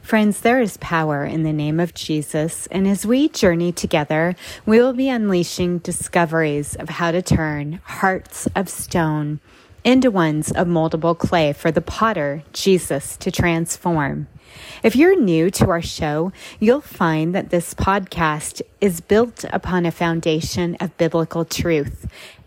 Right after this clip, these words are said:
And being a podcast, occasionally I interject an opinion, but I try to make sure to let you know it's only an opinion and not a statement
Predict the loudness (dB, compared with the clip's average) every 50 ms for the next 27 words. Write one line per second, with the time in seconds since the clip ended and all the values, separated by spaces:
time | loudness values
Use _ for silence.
0 | -10 -4 0 0 2 2 2 0 0 -2 -2 -4 -4 -2 0 0 2 2 2 0
1 | 0 0 0 0 -2 -2 -2 0 0 2 2 0 -2 -4 -8 -10 -8 -6 -6 -4
2 | -2 2 4 4 4 4 2 0 0 0 0 0 -2 -2 -4 -4 -4 -4 -2 -2
3 | 0 0 0 0 -2 0 0 -2 -2 -2 -8 -14 -10 -4 -2 -2 0 0 0 0
4 | 0 0 0 -2 -2 -2 -4 -4 -6 -8 -10 -18 -20 -14 -6 -2 2 4 4 4
5 | 4 2 0 2 0 2 2 2 2 0 0 0 0 -2 -2 -4 -6 -6 -4 0
6 | 0 2 2 2 0 -2 -4 -6 -6 -4 -2 -2 -4 -2 -2 -2 -2 0 0 2
7 | 2 2 2 2 2 0 -2 -8 -14 -6 0 0 0 2 2 2 2 2 2 2
8 | 2 2 0 0 0 0 -2 0 0 -2 -2 -2 -4 -4 -4 -2 -2 0 0 0
9 | 0 0 -2 -4 -6 -8 -8 -6 -2 0 0 0 0 -2 -2 -2 -2 -4